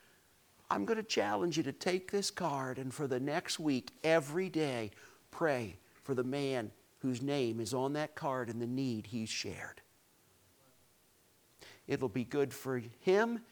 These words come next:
It'll be good for you. We need God.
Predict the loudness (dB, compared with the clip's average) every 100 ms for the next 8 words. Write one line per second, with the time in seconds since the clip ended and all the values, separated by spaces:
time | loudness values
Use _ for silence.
0 | -12 -6 -4 -2 -4 -2 0 0 0 -2
1 | 0 -2 -4 -6 -12 -20 _ -20 _ _
2 | _ -20 _ _ _ _ _ _ _ _
3 | -8 -4 0 2 0 0 0 0 -2 -6